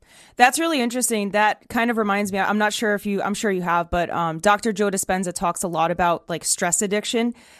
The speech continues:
um, in Becoming Supernatural. And this totally makes me think of it. And I even, I even know people in my life, and I'm sure people listening to this can think of people that are addicted to stress, like, and they don't even realize it. I, I know people in my life that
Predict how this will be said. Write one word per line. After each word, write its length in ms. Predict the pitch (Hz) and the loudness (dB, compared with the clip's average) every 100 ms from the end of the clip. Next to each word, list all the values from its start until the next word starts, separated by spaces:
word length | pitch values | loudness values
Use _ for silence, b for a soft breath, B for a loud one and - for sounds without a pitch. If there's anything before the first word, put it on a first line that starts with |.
| B - | B 0
um, 320 | 196 185 180 | 2 2 0
in 120 | 202 | -4
Becoming 380 | 196 214 208 208 | -2 -2 -2 0
Supernatural. 560 | 226 202 185 180 254 | -2 -2 0 0 0
And 100 | 226 | 0
this 200 | 208 214 | 2 0
totally 340 | - 233 220 214 | 0 0 0 0
makes 220 | 196 - | -2 -4
me 80 | 185 | -4
think 180 | 202 214 | -2 -2
of 120 | 190 | 0
it. 120 | 160 | 0
And 100 | 185 | 0
I 120 | 196 | 2
even, 420 | 254 226 220 214 208 B B B | 2 2 0 -2 -6 B B B
I 100 | 214 | 2
even 220 | 339 277 | 2 2
know 160 | 220 220 | 2 2
people 240 | 220 214 | 0 -2
in 80 | 202 | 0
my 160 | 180 214 | 0 0
life, 200 | 208 190 | 0 0
and 120 | 190 | -4
I'm 40 | |
sure 200 | 185 214 | -2 -4
people 240 | 196 208 180 | -4 -4 -4
listening 280 | 190 226 208 | -4 -4 -4
to 80 | 175 | -4
this 140 | 180 | -6
can 140 | 190 | -6
think 240 | 175 208 202 | -4 -4 -2
of 240 | 190 180 b b b b | -4 -6 b b b b
people 240 | 285 311 | -2 2
that 260 | 320 262 247 - | 4 4 2 2
are 240 | 208 202 | 2 2
addicted 460 | 208 165 220 220 220 | -2 0 -2 0 -2
to 120 | - | -2
stress, 520 | 202 - 180 170 - - | -2 2 2 2 -2 -2
like, 300 | 196 185 180 | 0 0 -2
and 160 | - 190 | -4 0
they 80 | 190 | 2
don't 160 | 214 | 2
even 200 | 214 185 | 0 -2
realize 420 | 180 190 170 - 85 | -2 0 0 -4 -8
it. 100 | - | -4
I, 200 | 185 202 - | -2 0 0
I 160 | 196 | 0
know 240 | 214 220 226 | 2 2 0
people 340 | 247 226 220 | -2 0 0
in 80 | 208 | 2
my 140 | 185 | 0
life 340 | 180 175 214 - | 0 0 -2 -2
that 380 | 185 175 170 | 0 2 0